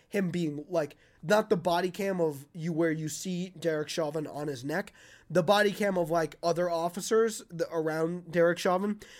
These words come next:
And you can clearly see George Floyd resisting. Just look up the full body, body cam videos, I promise you. You can see him resisting. He won't get in the car at first. Then he goes down to the ground,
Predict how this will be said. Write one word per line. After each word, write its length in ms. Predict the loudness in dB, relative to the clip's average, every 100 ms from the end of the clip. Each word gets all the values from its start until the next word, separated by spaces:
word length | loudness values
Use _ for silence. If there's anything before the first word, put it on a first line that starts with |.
| -8
And 180 | 0 2
you 120 | 4
can 160 | 2 0
clearly 400 | 4 6 6 4
see 240 | 2 -2
George 260 | 2 2 2
Floyd 240 | 2 2
resisting. 560 | 2 -2 -2 -4 -4 -4 -8 _ _ _ _ -4
Just 300 | 0 0 0
look 320 | 4 6 6
up 140 | 2
the 80 | 0
full 200 | 0 0
body, 300 | 0 -2 -4 -6
body 300 | -2 0 0
cam 200 | -2 0
videos, 300 | 2 2 2
I 100 | -2
promise 380 | -2 -2 -2 -6
you. 140 | -10 -14 -16 -6
You 100 | 0
can 140 | 0
see 140 | 2
him 100 | 2
resisting. 360 | 4 2 2 2
He 120 | 2
won't 200 | 4 4
get 140 | 2 0
in 60 |
the 80 | -2
car 220 | 0 -2
at 60 | -2
first. 300 | -6 -8 -12 -20 -14 0
Then 180 | 4 6
he 120 | 6
goes 260 | 6 4
down 220 | 4 4 4
to 80 |
the 80 | 2
ground, 520 | 4 4 2 -2 -6